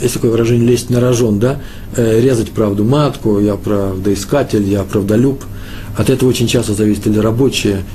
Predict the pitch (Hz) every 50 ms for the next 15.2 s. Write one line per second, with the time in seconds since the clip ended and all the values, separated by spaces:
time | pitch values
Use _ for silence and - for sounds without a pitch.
0 | - - 110 117 120 123 123 110 - - 113 107 98 95 98 107 104 107 113 117
1 | 113 107 95 98 113 117 117 107 110 98 - - - 107 104 101 101 101 95 -
2 | 95 87 - - - - - 127 - 117 95 90 123 123 127 117 123 107 95 87
3 | - - - - - - - - - - - - - - - - - - - 117
4 | 110 110 107 107 104 98 107 113 113 117 120 127 131 127 113 107 107 104 104 101
5 | 101 92 98 107 101 107 117 120 110 104 98 90 - - - 101 98 - 104 104
6 | 101 101 104 92 107 117 110 104 104 104 - 107 101 98 92 87 - - - -
7 | - - - - - - - - - - - - - - - - - - - -
8 | - - - - - - - 143 127 - - 113 104 104 104 104 98 92 98 95
9 | 92 95 90 90 - 87 - - - - - - - - - - - - - 117
10 | - - 120 120 120 117 120 117 117 113 107 107 107 104 - - 117 117 120 120
11 | 110 - 117 107 - - 117 107 104 - 123 120 - - - - 117 - - 101
12 | 95 - 123 120 - 104 101 104 104 107 104 - 117 107 110 107 107 - - -
13 | - - 113 104 113 117 104 101 - 95 113 123 - 139 127 120 - - - 107
14 | 107 - 139 131 127 117 104 113 117 135 156 151 - - 131 - - - 117 113
15 | 120 123 123